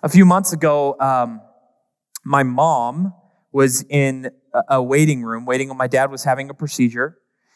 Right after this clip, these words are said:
And my mom was, she has no idea I'm about to tell the story. Sorry, Mom. Uh, she's in the waiting room, and the nurse comes out, and she says,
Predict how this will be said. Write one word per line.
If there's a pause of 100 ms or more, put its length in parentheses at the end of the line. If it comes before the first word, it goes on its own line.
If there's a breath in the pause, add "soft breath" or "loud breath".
(200)
And
my
mom
was,
she
has
no
idea
I'm
about
to
tell
the
story.
Sorry,
Mom. (1400 soft breath)
Uh, (240)
she's
in
the
waiting
room,
and
the
nurse
comes
out,
and
she
says,